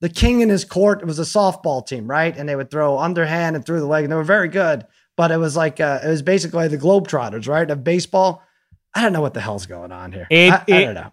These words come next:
Speaker 1: <laughs>
Speaker 2: yeah, I, I, I don't know, like, how you, if there's an equivalent of a metal detector, but as the players leave the dugout, the pitchers are gonna have to pass through some
Speaker 1: Ugh.
Speaker 2: variation of that. It's ridiculous. And is baseball gonna be around?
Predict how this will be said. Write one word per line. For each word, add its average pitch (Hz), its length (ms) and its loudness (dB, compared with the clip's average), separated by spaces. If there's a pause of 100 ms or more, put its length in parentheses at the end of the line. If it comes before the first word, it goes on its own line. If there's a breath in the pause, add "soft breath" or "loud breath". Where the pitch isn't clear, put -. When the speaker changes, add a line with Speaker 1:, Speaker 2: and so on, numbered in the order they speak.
(140)
Speaker 1:
<laughs> 160 160 -4
Speaker 2:
yeah, 156 220 4
I, 143 120 4
I, 165 400 -2
I 160 40 2
don't 165 160 -2
know, 156 200 2
like, 147 220 0
how 139 180 2
you, 139 320 -4
if 131 160 -10
there's 131 240 -6
an 127 120 -6
equivalent 131 580 -6
of 117 140 -2
a 117 60 -2
metal 123 340 0
detector, 127 720 -2
but 120 220 -2
as 120 200 -4
the 120 80 -6
players 123 380 -2
leave 120 280 -4
the 113 100 -4
dugout, 120 600 0
the 113 80 -4
pitchers 117 400 -4
are 120 40 -4
gonna 117 140 -2
have 117 160 -2
to 110 80 -8
pass 123 420 -2
through 120 440 -4
some - 20 -4
Speaker 1:
Ugh. 156 440 6 (300 loud breath)
Speaker 2:
variation 131 760 2
of 131 80 -4
that. 127 340 0
It's 151 180 -6
ridiculous. 156 760 0
And 135 100 -4
is 123 120 -6
baseball 170 520 0
gonna 165 160 -4
be 165 160 -2
around? 165 480 2